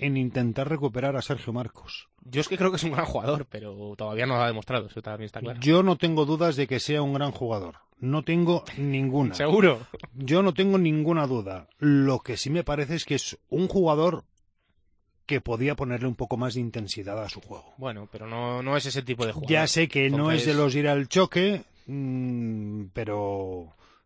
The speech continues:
Speaker 1: canastos, Óscar González tampoco era de los de ir al choque y de vez en cuando te soltaba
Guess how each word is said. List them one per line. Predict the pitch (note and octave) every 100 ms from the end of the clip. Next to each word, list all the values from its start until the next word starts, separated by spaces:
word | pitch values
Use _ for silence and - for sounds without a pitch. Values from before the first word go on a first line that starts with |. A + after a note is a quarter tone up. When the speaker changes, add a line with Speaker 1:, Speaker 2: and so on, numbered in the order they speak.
| _ A2+
Speaker 1:
canastos, | A2+ A#2+ - A#2+ - -
Óscar | A2+ - C3
González | C3+ B2 D3 A#2+ -
tampoco | G2 B2+ A#2 C3
era | C3
de | B2
los | A#2+
de | B2+
ir |
al | B2+
choque | C#3 C#3+ D3+ D3+ -
y | C3
de | A#2+
vez | A#2 C3+
en | B2
cuando | C3 D3
te | C3
soltaba | - A2+ A#2 C#3 D3+